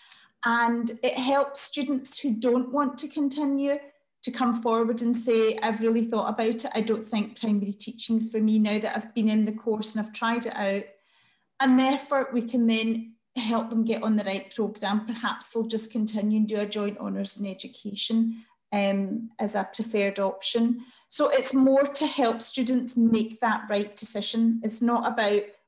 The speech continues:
we're not trying to trip anyone up, or we're not trying to stop anyone from getting on to second year. It's a quality assurance process. Does anybody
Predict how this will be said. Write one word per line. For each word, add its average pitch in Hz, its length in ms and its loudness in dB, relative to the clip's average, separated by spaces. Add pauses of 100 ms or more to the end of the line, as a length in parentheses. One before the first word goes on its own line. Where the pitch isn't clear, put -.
we're 226 80 4
not 220 240 2
trying 226 280 0
to - 140 -6
trip 226 280 -4
anyone 208 360 0
up, 190 220 -2
or 226 80 -4
we're 214 100 -2
not 208 240 0
trying 208 280 -2
to 220 100 -8
stop 196 340 -6
anyone 202 540 -4
from 202 140 -2
getting 202 280 -2
on 190 180 -4
to 220 140 -8
second 220 480 0
year. 220 180 2 (340)
It's - 180 -2
a 233 100 0
quality 226 640 0
assurance 208 520 -2
process. 233 800 -2 (360)
Does 262 160 2
anybody 269 540 2